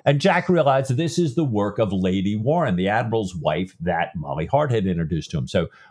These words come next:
Molly Hart has sent some men, the Admiral's wife has sent some men, and people are piling up on shore. Jack's trying to get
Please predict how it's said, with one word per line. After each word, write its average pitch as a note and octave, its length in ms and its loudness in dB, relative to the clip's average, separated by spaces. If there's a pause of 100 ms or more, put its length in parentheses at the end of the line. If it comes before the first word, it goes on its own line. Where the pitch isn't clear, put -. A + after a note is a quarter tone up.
(100)
Molly D#2 300 -2
Hart C#3+ 400 0
has B2 160 0
sent A#2+ 240 0
some C3 180 0
men, A2 380 0
the F2 80 0
Admiral's D#2+ 340 -2
wife E3 420 0
has B2 160 0
sent A#2 240 0
some G#2 300 0
men, F#2+ 500 2 (420)
and G#2+ 260 0
people F#3 320 0
are A#2+ 260 0
piling A2+ 460 4
up F#2+ 240 2
on F2 220 2
shore. B2 360 0
Jack's A2 440 -2
trying G#2+ 320 4
to F#2 60 2
get E2 380 0